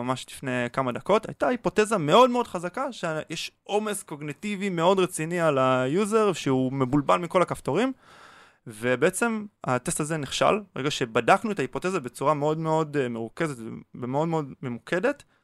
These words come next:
בדקנו רק את ההיפותזה הזאת, גילינו שהיא לא נכונה,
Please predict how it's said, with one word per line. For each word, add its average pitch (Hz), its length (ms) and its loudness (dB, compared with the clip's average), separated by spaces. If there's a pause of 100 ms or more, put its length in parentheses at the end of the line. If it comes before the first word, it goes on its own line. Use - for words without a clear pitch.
(140)
בדקנו 120 360 -4
רק 127 180 2
את - 60 -20
ההיפותזה 135 480 -4
הזאת, 180 340 -4
גילינו 151 220 -6
שהיא 120 220 -8
לא 127 360 0
נכונה, 131 400 -6